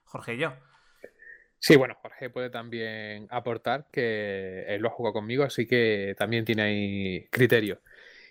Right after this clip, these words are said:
Speaker 2: Y bueno, sí, un poco en general, pues la verdad es que a mí el juego me gustó mucho, yo me lo pasé súper bien porque,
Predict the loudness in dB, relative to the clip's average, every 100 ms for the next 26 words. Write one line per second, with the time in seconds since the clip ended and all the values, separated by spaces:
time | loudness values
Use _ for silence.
0 | _ 4 4 4 0 -2 -2 -2 -4 -4
1 | -2 2 2 0 -6 -12 -12 -8 -6 -2
2 | -2 0 0 4 4 4 -2 -4 -2 -2
3 | 4 2 2 0 4 4 4 2 0 2
4 | 2 6 6 6 2 0 -2 -4 -6 -6
5 | 0 0 4 2 4 0 -6